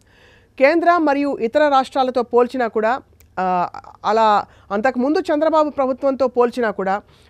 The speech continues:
ప్రతి రంగంలో మన రాష్ట్రం మెరుగైన ఫలితాలు సాధించడం, ఆ, అంటే నేషనల్ ఇండిసెస్‌లో,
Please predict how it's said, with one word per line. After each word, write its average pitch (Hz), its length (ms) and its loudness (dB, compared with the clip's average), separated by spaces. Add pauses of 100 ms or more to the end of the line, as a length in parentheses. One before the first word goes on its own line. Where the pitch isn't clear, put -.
(100)
ప్రతి 220 240 0
రంగంలో 302 500 2
మన 220 220 -2
రాష్ట్రం 214 440 -4
మెరుగైన 226 400 0
ఫలితాలు 185 420 -4
సాధించడం, 170 640 -6 (460)
ఆ, 165 420 -2
అంటే 196 260 -2
నేషనల్ 226 540 -2
ఇండిసెస్‌లో, 220 720 -4